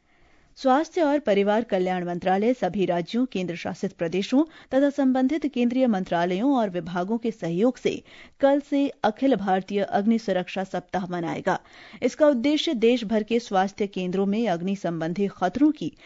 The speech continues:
रोकथाम और निवारण के महत्व के बारे में जागरूकता बढ़ाना है। केंद्रीय स्वास्थ्य सचिव पुण्य सलीला श्रीवास्तव नई दिल्ली में इसका उद्घाटन करेंगी और उनके नेतृत्व में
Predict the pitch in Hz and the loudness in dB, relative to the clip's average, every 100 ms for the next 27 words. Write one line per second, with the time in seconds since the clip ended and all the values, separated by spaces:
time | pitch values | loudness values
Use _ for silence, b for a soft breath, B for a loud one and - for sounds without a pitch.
0 | 233 202 247 269 269 262 294 202 196 190 | -6 4 4 4 0 0 2 2 2 2
1 | 190 196 226 294 285 277 269 190 202 202 | 0 2 2 2 0 0 0 0 -2 -6
2 | 220 226 180 170 175 202 247 190 180 220 | -6 -4 -4 -4 -2 0 0 0 -2 -2
3 | 226 262 190 160 175 175 175 180 - b | -2 -2 -2 -4 -4 -6 -4 -6 -8 b
4 | b b - 285 277 330 - 214 233 240 | b b 2 2 2 -2 -2 0 0 0
5 | 240 180 180 185 - - 254 262 254 208 | -2 -2 -2 -2 -2 0 2 2 0 -2
6 | 185 202 208 208 - 170 170 - 226 311 | -2 -2 -2 -4 -6 -6 -6 -4 -4 -4
7 | b b b 220 233 226 240 269 254 - | b b b 0 2 0 2 2 0 -2
8 | 185 175 - 196 165 254 254 247 254 247 | -4 -4 -4 -6 2 2 2 2 2 0
9 | 294 - 190 - 226 226 247 196 185 262 | -2 0 0 2 0 2 2 0 0 0
10 | 294 277 190 | 2 2 0